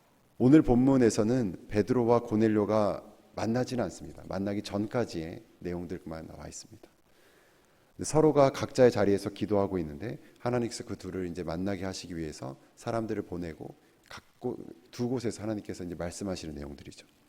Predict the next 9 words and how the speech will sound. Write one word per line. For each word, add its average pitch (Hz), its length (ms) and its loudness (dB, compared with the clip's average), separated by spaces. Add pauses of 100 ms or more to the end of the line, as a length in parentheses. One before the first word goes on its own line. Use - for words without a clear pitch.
(1200)
근데 135 160 6
베드로가 151 460 10
기도하는 151 560 6
가운데 98 600 2 (220)
하나님께서 151 720 0
환상으로 170 680 0
보여주신 143 640 2
것은 117 360 -2
무엇이었습니까? 95 760 -6